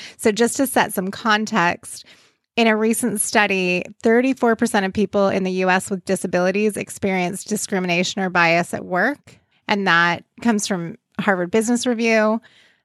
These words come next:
Additionally, the Equal Employment Opportunity Council reported that thirty-one point nine percent of total discrimination charges cited disability discrimination. So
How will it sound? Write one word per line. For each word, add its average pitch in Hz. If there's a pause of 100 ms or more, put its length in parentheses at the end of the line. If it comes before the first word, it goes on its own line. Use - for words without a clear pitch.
Additionally, 208
the 185
Equal 247 (140)
Employment 214
Opportunity 196
Council 185 (400)
reported 196
that 170 (200)
thirty-one 233
point 196
nine 185
percent 202
of 175
total 240
discrimination 196
charges 180
cited 180
disability 170
discrimination. 180
So 180